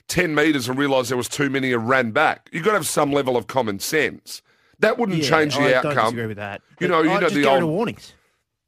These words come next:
Speaker 1: Well, you prob-, like, I was sort of hoping that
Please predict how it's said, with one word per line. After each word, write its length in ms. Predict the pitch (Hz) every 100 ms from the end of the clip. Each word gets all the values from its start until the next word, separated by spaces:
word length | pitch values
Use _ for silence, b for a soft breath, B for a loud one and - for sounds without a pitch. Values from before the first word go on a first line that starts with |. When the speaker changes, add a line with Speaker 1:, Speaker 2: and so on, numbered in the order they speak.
| _ _ _ _ _ _ _ -
Speaker 1:
Well, 160 | 123
you 100 | 113
prob-, 340 | 101 113 101 -
like, 200 | 95 - _ _ _ _ _ _ -
I 80 | 113
was 120 | 98
sort 120 | 101
of 80 | 87
hoping 300 | 90 87 87
that 120 | 90